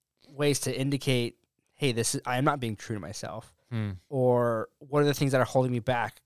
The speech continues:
Speaker 1: 'Cause for me, like I said, it was, like, pride and fear was
Speaker 2: Mm-hmm.
Speaker 1: one of those big ones of,
Speaker 2: Mm-hmm.
Speaker 1: I'm afraid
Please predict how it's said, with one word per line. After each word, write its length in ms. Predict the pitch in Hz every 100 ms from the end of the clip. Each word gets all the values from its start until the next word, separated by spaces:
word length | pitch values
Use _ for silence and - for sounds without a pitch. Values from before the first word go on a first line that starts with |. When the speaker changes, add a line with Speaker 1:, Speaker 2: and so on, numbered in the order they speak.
| _
Speaker 1:
'Cause 120 | -
for 140 | 147 156
me, 140 | 190
like 160 | 165 131
I 40 |
said, 160 | 117 123
it 40 |
was, 100 | 123
like, 140 | 113 113 _ _ -
pride 240 | - 160
and 120 | 139
fear 440 | 131 139 123 - - _ _
was 180 | - 123
Speaker 2:
Mm-hmm. 80 | 107
Speaker 1:
one 100 | 123
of 60 | 113
those 120 | 104
big 180 | - 117
ones 280 | 110 95 107
of, 240 | 101 - _
Speaker 2:
Mm-hmm. 240 | 127 104 101 92 _ _ _
Speaker 1:
I'm 180 | - 113
afraid 600 | 131 127 - 131 180 -